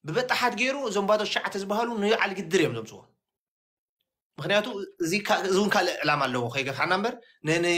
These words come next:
ንጋሽ ባርካ ማእከል እዚ ናይ ኢኮኖሚ፣ እ፣ መናሃርያ ንምግባር ብባፅዕ ዶ ወደብ ዶ ኢልካስ ትፅቢትካ ንኽስበር ተባሂሉ እዩ።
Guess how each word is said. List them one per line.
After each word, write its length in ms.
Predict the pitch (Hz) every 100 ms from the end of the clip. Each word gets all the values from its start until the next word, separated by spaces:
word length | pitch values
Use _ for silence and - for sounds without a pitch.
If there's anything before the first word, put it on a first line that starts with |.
| 170 160 139
ንጋሽ 240 | 156 151 -
ባርካ 260 | 208 226 277 320 - _ _ _ -
ማእከል 380 | 160 220 214 208
እዚ 120 | 185 175 160 156 151 -
ናይ 140 | 170
ኢኮኖሚ፣ 440 | 208 - 214 214 214 254 262 - - - -
እ፣ 80 | 135
መናሃርያ 520 | 135 170 190 185 202 185
ንምግባር 480 | 170 180 156 156 127 - - _ _ _
ብባፅዕ 420 | 139 151 180 180
ዶ 120 | 180 247
ወደብ 280 | 269 202 202
ዶ 80 | 180 247 226
ኢልካስ 360 | 196 190 - 254
ትፅቢትካ 380 | - 202 214 208 196
ንኽስበር 440 | 165 151 156 143
ተባሂሉ 300 | 120 107 95
እዩ። 80 | -